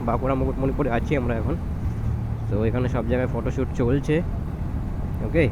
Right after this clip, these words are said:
এখানে আমরা already ফটোশ্যুট করে গেছি। এখান দিয়ে আসতে দিচ্ছে না, এখান দিয়ে এসে ঘুরে গেলাম। আমাদের যেতে হবে নিচ দিয়ে। চলো, এখানে সব পার্কিংগুলো রয়েছে, পার্কিং।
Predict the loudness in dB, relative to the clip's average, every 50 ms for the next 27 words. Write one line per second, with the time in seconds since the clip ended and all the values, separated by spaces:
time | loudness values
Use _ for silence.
0 | 0 0 0 2 2 2 2 2 2 2 2 2 2 2 2 2 2 2 2 2
1 | 0 0 0 2 4 4 4 4 2 2 2 0 -2 -2 -2 -2 -2 -2 -2 -2
2 | -2 -2 -2 -2 -2 -2 -2 -2 -2 -2 -2 -2 -2 -2 -2 -2 -4 -4 -4 -4
3 | -4 -4 -4 -4 -4 -4 -2 -2 -2 -2 -2 -4 -4 -2 -2 -2 -2 -2 -2 -4
4 | -4 -6 -6 -4 -4 -6 -6 -6 -8 -8 -8 -8 -8 -8 -8 -8 -10 -10 -10 -10
5 | -10 -10 -10 -10 -10 -10 -10 -10 -10 -10 -10 -12 -12 -12 -12 -12 -12 -12 -12 -12
6 | -12 -12 -14 -14 -14 -14 -14 -14 -14 -14 -16 -16 -16 -16 -16 -16 -16 -16 -16 -16
7 | -16 -16 -16 -16 -16 -16 -16 -16 -16 -16 -10 -4 -2 0 2 2 2 2 0 0
8 | -2 0 0 0 0 0 0 -2 0 0 -2 -2 -4 -2 -2 0 2 2 2 0
9 | -2 -2 0 2 4 4 4 4 2 0 0 -2 -4 -6 -8 -10 -10 -8 -8 -8
10 | -8 -8 -8 -8 -6 -6 -4 -4 -4 -4 -2 -4 -4 -2 -2 -2 0 0 2 2
11 | 2 2 0 0 0 0 0 0 0 -2 -6 -10 -12 -12 -14 -14 -12 -12 -12 -12
12 | -12 -12 -12 -12 -12 -10 -8 -8 -6 -6 -6 -6 -6 -6 -6 -6 -6 -6 -8 -8
13 | -6 -6 -6 -6 -6 -8 -8 -8 -8 -8 -8 -10 -10 -10 -10 -10 -10 -8 -8 -4
14 | -2 0 0 2 2 2 2 4 2 2 2 0 -2 0 2 2 2 2 2 2
15 | 2 4 4 6 6 6 4 4 4 2 2 2 2 2 2 2 0 0 0